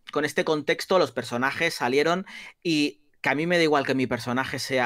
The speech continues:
A, B o C, sea racializado, no sea racializado, tenga un sexo u otro. El tema, te lo digo en serio, es que el, el diseño de los personajes era horrible, horrible. O sea, ver, ver los personajes y, y no te dan ganas de jugar con ellos. O sea, me,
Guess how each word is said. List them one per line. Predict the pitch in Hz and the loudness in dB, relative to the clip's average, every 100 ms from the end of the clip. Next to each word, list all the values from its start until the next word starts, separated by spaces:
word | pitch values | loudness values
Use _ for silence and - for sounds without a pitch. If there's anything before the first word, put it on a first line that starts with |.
| - | 0
A, | 135 123 | 0 0
B | 123 127 127 | 0 0 0
o | 127 | -6
C, | 113 135 156 139 | 0 2 2 2
sea | 127 | -2
racializado, | 123 120 123 120 117 139 143 147 | -2 -2 -2 -4 -2 0 2 2
no | 139 | 0
sea | 120 120 | -2 -2
racializado, | 120 120 120 120 131 135 143 139 | -2 -2 -4 -2 0 0 2 0
tenga | - 123 123 | -2 -4 -4
un | 123 | -4
sexo | 123 - 127 | -8 -6 -4
u | 113 | -4
otro. | 107 107 - - - - | -4 -6 -10 -16 -20 -6
El | 151 127 | -4 0
tema, | 156 156 | 0 2
te | 135 | 0
lo | |
digo | 139 | 0
en | 135 | -2
serio, | 139 139 135 - | -2 0 0 -2
es | 120 | -10
que | - 127 | -6 -4
el, | 120 110 107 101 87 _ _ - - | -4 -4 -6 -8 -10 _ _ -16 -4
el | 139 | -2
diseño | 127 120 131 | -2 -2 -2
de | 135 | -2
los | 117 | -2
personajes | 120 113 113 - 135 - _ _ | -6 -2 -2 -2 -4 -6 _ _
era | 127 113 | -4 -2
horrible, | 101 98 90 - _ | -4 -8 -10 -14 _
horrible. | - 117 95 73 | -12 -10 -10 -16
O | - | -14
sea, | 110 98 | -8 -6
ver, | 107 | -4
ver | 123 | -4
los | 131 | -4
personajes | 143 127 127 139 175 - - 240 - _ | -6 -4 -2 0 -2 -6 -12 -12 -14 _
y, | 185 147 131 120 113 - | -2 0 2 0 -2 -2
y | 131 | -2
no | 131 | 0
te | 143 | 0
dan | 139 | 0
ganas | 131 117 | 0 -2
de | 110 | -4
jugar | 120 113 107 | -4 -4 -2
con | 107 | -4
ellos. | 113 90 - - | -4 -6 -12 -16
O | - | -8
sea, | 120 | -4
me, | 113 | -4